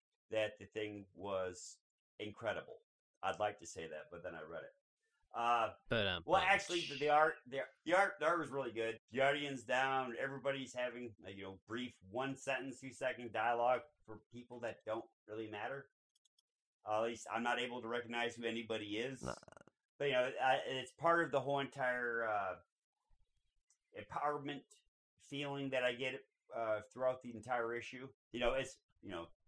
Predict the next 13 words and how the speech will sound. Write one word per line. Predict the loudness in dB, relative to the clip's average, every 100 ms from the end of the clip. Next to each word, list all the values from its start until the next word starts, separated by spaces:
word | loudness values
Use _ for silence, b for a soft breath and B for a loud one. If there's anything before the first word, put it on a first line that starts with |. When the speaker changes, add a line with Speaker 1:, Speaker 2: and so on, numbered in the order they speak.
| -20 -20 _ _ -14
Speaker 1:
progressive. | 0 4 4 2 -10 -6
I, | -4 -4 -8
I | -12 _ -8
feel | -6 -6
progressive. | -6 -2 -2 -2 -12 -18 _ _ _ _ _ _ -6
Uh, | -2 0 0 -4 -8 _ _ -10
people | -8 -8
standing | -8 -6 -4 -2 2
up, | 2 0 _ _ _ -20 -20 -20 _ _ _ _ -6
and | -4 -4 -8 -18 _ _ _ _ _ _ _ _ _ _ _ -8
it's, | -6 -6 -8 -12 -10
it, | -10 -10
it's, | -14